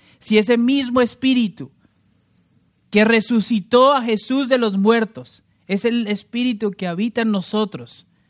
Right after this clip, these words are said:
hermanos, debemos depender más del Espíritu. Debemos de deleitarnos más en la obra del Espíritu. Debemos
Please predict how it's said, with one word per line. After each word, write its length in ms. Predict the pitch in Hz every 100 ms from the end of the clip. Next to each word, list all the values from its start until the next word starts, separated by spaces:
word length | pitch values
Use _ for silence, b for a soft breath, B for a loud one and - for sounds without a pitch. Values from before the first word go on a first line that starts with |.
| _ _ -
hermanos, 480 | 175 220 226 190 b b b b
debemos 580 | 175 185 214 262 247 208
depender 840 | 233 220 185 226 214 202 247 277
más 280 | 233 214 190
del 120 | 185
Espíritu. 600 | 170 - 175 151 131 123 - b b
Debemos 560 | 196 220 233 240 226 -
de 200 | 190 214
deleitarnos 880 | 214 214 214 214 - 240 254 254 214
más 300 | 214 247 254
en 120 | 254
la 140 | 226 208
obra 300 | 202 202 190
del 120 | 185
Espíritu. 640 | 175 - 175 151 135 117 _ b -
Debemos 580 | 185 214 226 254 226